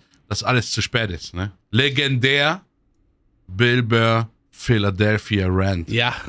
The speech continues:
Speaker 2: <laughs>
Speaker 1: Also, wenn ihr euch, wenn ihr mal wissen wollt, wie es aussieht, wenn ein, äh, Komiker, äh,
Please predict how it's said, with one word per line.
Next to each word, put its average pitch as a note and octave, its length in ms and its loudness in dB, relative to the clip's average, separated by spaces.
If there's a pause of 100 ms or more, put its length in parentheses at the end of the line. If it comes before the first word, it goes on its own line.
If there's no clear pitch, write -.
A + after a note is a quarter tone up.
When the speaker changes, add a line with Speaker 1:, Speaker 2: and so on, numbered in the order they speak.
(220)
Speaker 2:
<laughs> - 400 -2
Speaker 1:
Also, A2+ 480 0
wenn B2 160 0
ihr C3 100 0
euch, C3 200 0
wenn D3+ 100 2
ihr F3+ 120 2
mal C#3+ 180 2
wissen D#3 300 -2
wollt, A#2+ 280 0
wie C3 120 2
es A#2+ 140 -4
aussieht, B2 500 -2 (400)
wenn A2+ 320 2
ein, A2 360 2
äh, G#2+ 180 0
Komiker, A2 720 -2
äh, G2+ 360 2